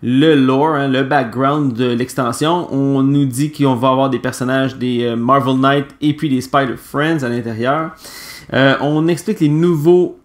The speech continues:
euh, mots-clés qui, avec lesquels on va jouer. Donc, il y a Cyber Mods pour les héros et il y a Cyber Mods pour les ennemis. Donc, c'est comme deux mots-clés qui sont semblables,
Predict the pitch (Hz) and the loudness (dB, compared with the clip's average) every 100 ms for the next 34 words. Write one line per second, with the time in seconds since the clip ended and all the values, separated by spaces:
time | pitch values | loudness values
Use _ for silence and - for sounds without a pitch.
0 | _ _ _ - 135 135 131 127 131 165 | _ _ _ -6 -4 -2 -2 -2 2 2
1 | 160 - 156 196 - - 120 123 123 127 | 2 0 2 2 -2 -6 -4 -4 -4 -4
2 | 147 139 123 120 117 156 165 131 131 - | -2 -2 -2 -4 -2 -2 0 -2 -2 0
3 | 170 175 139 127 127 170 156 147 - _ | 0 2 2 2 0 -2 -6 -12 -20 _
4 | _ 170 180 170 139 127 127 156 - 123 | _ 0 2 4 2 0 -2 -4 -4 -4
5 | 123 123 160 160 139 123 131 139 135 - | -4 -4 -2 -2 0 0 0 0 -4 -4
6 | 180 170 143 120 123 120 131 151 127 - | 0 2 2 0 0 0 -2 -4 -6 -6
7 | 120 107 113 113 107 135 143 147 143 135 | -8 -6 -6 -6 -4 2 2 2 2 0
8 | 127 - 135 135 - 123 117 - 143 131 | -2 -2 -4 -4 -6 -8 -8 -6 -4 -2
9 | 120 120 123 156 165 | 0 0 0 0 -4